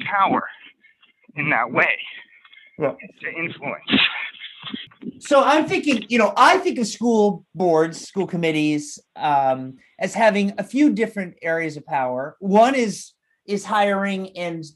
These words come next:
Speaker 2: you know, overseeing the superintendent. And I wanna come back to that because that's a funny relationship, I think, in most of these boards. But, and then there's budget, right? Budget is the big thing. And then pol-, policy. And then,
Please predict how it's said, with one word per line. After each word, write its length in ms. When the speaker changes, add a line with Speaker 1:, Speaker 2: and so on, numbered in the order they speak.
Speaker 2:
you 120
know, 240
overseeing 640
the 60
superintendent. 840
And 80
I 80
wanna 140
come 160
back 240
to 60
that 180
because 200
that's 200
a 40
funny 280
relationship, 600
I 80
think, 220
in 100
most 240
of 60
these 240
boards. 260
But, 300
and 160
then 120
there's 200
budget, 560
right? 220
Budget 360
is 160
the 100
big 240
thing. 400
And 200
then 180
pol-, 500
policy. 640
And 160
then, 380